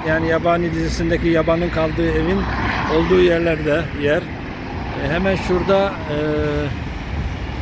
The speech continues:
Cezayirli Aslanlı Paşa var, onun parkı var. Ben de şimdi o Yabani,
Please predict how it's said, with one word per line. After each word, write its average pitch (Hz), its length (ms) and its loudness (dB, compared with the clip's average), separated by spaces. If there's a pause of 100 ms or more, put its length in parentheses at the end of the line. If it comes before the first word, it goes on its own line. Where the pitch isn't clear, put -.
(340)
Cezayirli 180 600 4
Aslanlı 180 800 0 (240)
Paşa 165 320 0
var, 160 180 2 (300)
onun 160 320 0
parkı 160 360 0
var. 147 160 2 (560)
Ben 165 160 -4
de 170 80 -2
şimdi 180 280 -4
o 185 240 0 (640)
Yabani, 170 640 0